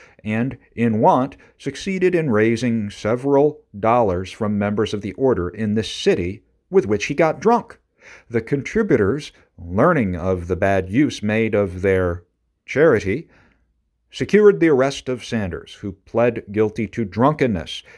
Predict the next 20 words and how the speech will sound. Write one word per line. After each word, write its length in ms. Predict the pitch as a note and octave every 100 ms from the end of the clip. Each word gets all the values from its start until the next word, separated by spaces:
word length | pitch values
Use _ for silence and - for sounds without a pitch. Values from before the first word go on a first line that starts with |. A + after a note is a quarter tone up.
| _
He 120 | B2
was 220 | A2 G#2
sentenced 560 | D3 D3+ E3 C#3 - -
to 120 | B2+
pay 380 | - D3+ E3 D#3
a 100 | A2
fine 380 | - D3 C#3 B2+
of 100 | G2
ten 240 | C#3+ D#3
dollars 460 | C#3+ C3 C3 B2 A#2
or 200 | G2+ G2+
go 220 | A2 B2
to 80 | D#3+
the 80 | B2+
penitentiary 760 | B2 C3 B2+ A2+ G2+ A2 A2
for 200 | G2+ G#2
ninety 460 | F2+ F#2+ A2+ A2+ G#2+
days. 540 | G2+ F2+ C#2+ - - _ _ _ _ _ _ -
Committed. 560 | A#2+ A2 G#2 E2 - - _ _ _ _ _ _ - - _
Robert 500 | - F2+ F#2+ G2 F#2